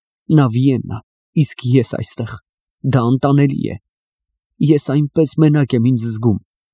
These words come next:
մանավանդ ազգականներիս շրջանում։ Եթե միայն նրանք իմանային այդ։ Չէ, եթե նրանք իմանային հանկարծ։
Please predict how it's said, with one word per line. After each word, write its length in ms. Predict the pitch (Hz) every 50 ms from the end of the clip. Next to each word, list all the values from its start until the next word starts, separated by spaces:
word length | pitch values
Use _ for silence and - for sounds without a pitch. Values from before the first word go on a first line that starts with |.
| _ _ -
մանավանդ 500 | 156 151 143 143 127 139 135 123 - 135
ազգականներիս 840 | 131 113 113 139 131 - - 123 123 127 127 120 120 131 - - -
շրջանում։ 580 | - - 123 117 110 120 123 117 113 95 - - _ _ _ _ _ _ _ _ _ _ _ _ _ _ _ _ _ -
Եթե 320 | 160 165 139 117 - 180 160
միայն 520 | 156 160 156 151 151 147 147 139 127 120
նրանք 360 | 123 139 131 135 127 123 - -
իմանային 580 | 147 143 139 139 143 135 135 135 151 147 123 110
այդ։ 300 | - - - - - - _ _ _ _ _ _ _ _ _ _ _ -
Չէ, 200 | - - - - 135 127 - _ _ _ _ _ _ _ _ _ _ _
եթե 340 | - 135 131 101 - - 147 135
նրանք 380 | 135 123 131 127 127 - -
իմանային 560 | 147 147 143 143 151 147 143 127 160 170 147
հանկարծ։ 640 | 113 - - - - - 101 107 - - - -